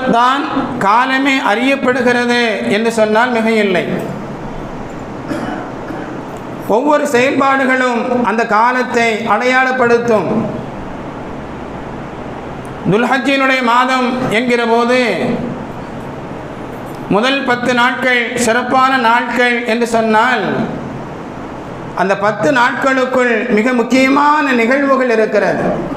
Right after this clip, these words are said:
கடமையான ஹஜ்ஜி என்கின்ற உன்னதமான நிகழ்வும், குர்பானி கொடுக்கக்கூடிய நிகழ்வும் அந்த பத்து நாட்களில் இருக்கிறது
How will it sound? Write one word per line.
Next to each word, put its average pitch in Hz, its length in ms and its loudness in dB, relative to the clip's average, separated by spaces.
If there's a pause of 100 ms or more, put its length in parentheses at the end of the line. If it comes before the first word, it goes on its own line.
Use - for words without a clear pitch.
(2500)
கடமையான 254 520 2 (380)
ஹஜ்ஜி 208 300 2 (100)
என்கின்ற 240 520 4 (360)
உன்னதமான 240 520 2 (300)
நிகழ்வும், 233 500 2 (1900)
குர்பானி 269 520 2
கொடுக்கக்கூடிய 247 640 2 (280)
நிகழ்வும் 240 520 2 (1000)
அந்த 196 120 2 (120)
பத்து 196 220 0 (100)
நாட்களில் 226 580 2 (240)
இருக்கிறது 233 500 2